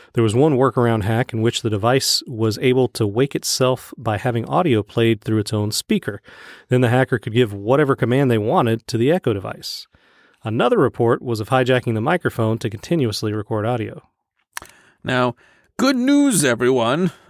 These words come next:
Speaker 2: about all of this is that every time that there's been a verified report about the vulnerability of Alexa, Amazon has been right on top of fixing it so the devices couldn't be exploited anymore.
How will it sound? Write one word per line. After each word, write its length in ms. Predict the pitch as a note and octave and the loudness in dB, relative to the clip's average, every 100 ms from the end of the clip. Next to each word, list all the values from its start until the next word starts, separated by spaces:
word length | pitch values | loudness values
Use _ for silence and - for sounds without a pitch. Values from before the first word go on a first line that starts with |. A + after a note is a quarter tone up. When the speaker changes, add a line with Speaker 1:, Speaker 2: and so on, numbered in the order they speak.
| - | -8
Speaker 2:
about 300 | B2 B2+ B2+ | 0 2 2
all 260 | C#3 D#3 C3 | 2 2 0
of 60 | |
this 300 | A2+ G#2+ - - | -2 -4 -4 -4
is 160 | A#2+ | -4
that 240 | A#2 A#2 - | 0 0 0
every 260 | B2+ D3 D3+ | -4 -4 -4
time 300 | D3 C#3 C#3 | 0 0 0
that 100 | A#2 | -2
there's 200 | A2+ A2 | -2 -2
been 180 | B2 A#2+ | -2 -2
a 60 | |
verified 460 | A2 A2 A2+ A2+ G#2+ | 0 0 2 0 0
report 340 | G2+ - A2 | -4 -4 -2
about 200 | G#2+ G#2+ | 0 0
the 60 | G#2 | -2
vulnerability 580 | G#2+ G#2+ G#2 G#2 A2 B2 | -4 -4 -4 -2 2 2
of 80 | B2+ | 2
Alexa, 420 | C3 C#3+ - - | 0 0 -4 -2
Amazon 400 | A#2+ B2+ C#3+ C#3 B2+ | -2 0 2 2 0
has 100 | A2+ | 0
been 180 | A#2 | 0
right 140 | A2 A2+ | 2 2
on 100 | A2+ | 2
top 220 | A#2 A2 | 0 -2
of 80 | - | -2
fixing 340 | B2+ - G#2+ | -4 -2 -4
it 140 | G2 - | -6 -8
so 100 | G#2 | -8
the 120 | G2+ | -8
devices 460 | G2+ G2+ G#2+ G2 - | -4 -2 -2 -2 -4
couldn't 180 | G#2 | -4
be 80 | G2+ | -6
exploited 460 | G2 - A2 G#2 G2 | -8 -6 -4 -4 -6
anymore. 480 | G2 G#2 G#2 F2 | -10 -10 -10 -12